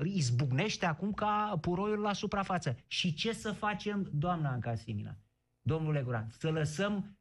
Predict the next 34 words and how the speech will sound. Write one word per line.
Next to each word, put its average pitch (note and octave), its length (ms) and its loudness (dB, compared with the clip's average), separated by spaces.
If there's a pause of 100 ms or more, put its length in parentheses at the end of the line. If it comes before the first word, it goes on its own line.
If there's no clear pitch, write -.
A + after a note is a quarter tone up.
să - 200 -2
se E3+ 160 -2
ducă F3 440 0
la D#3 180 2
o E3+ 140 0
sută F#4+ 380 2
optzeci D#3+ 300 2
și - 80 -6
patru D#3+ 300 0
la C3+ 140 0
sută D4 340 -2 (400)
ca E3 140 2
să D3+ 160 0
poată A3 240 0
să F3 100 -2
vină D#3+ 260 0
P - 100 -6
N - 120 2 (200)
L - 20 0
și D3 180 -2
U C3+ 60 -2
S A#2 120 -2
R A2+ 180 -4
pe A#2 200 -6
cai A#2 320 -4
mari, F3+ 460 -2 (120)
în F#3 160 0
vreme A#3+ 320 0
ce G#3 180 0
noi A#3+ 320 2
o A3 120 2
să F3 220 0
fim A#3+ 240 -2
făcuți A3 560 -2